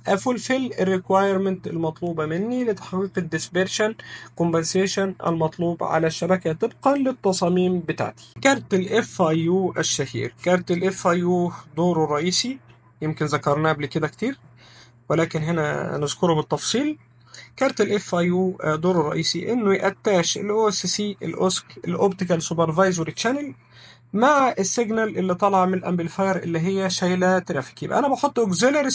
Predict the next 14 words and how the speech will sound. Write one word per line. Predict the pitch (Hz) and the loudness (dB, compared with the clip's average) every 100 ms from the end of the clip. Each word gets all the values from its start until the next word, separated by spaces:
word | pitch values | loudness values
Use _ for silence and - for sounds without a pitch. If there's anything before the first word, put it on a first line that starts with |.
| 269 | 0
signal | 247 247 254 - - - _ - | 2 2 0 -6 -18 -20 _ -2
مع | 208 214 | 2 4
الترافيك | 190 - 180 240 233 - | 2 0 0 0 0 -4
سيجنال | 214 185 196 196 | -4 -2 -2 0
وأمشيهم | 175 165 165 190 185 175 | 0 0 -2 0 0 2
مع | 165 156 | 2 4
بعض | 170 170 156 | 4 2 0
عن | 160 160 | -2 0
طريق | 165 170 175 | 0 0 -2
كارت | - 165 - | -2 -4 -4
ال | - | -4
اف | 175 - | -6 -4
اي | 139 | -4
يو. | 120 | -6